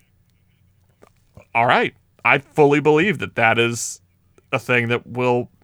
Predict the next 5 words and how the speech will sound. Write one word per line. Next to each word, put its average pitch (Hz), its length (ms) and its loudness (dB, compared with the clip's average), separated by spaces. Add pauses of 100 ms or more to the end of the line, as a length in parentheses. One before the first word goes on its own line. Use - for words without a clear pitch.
absolutely 131 640 0
work, 78 400 -8 (240)
a 104 80 -8
hundred 170 380 -2
percent." - 460 -12